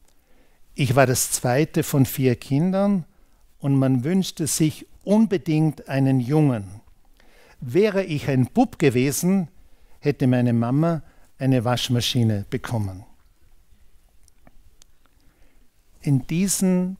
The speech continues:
beiden einfachen Sätzen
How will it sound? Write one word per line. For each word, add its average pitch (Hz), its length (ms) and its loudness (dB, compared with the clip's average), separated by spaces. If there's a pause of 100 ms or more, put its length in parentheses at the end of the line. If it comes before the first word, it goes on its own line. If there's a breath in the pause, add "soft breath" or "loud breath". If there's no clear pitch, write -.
(300)
beiden 160 680 0 (360)
einfachen 139 640 0
Sätzen 151 680 -2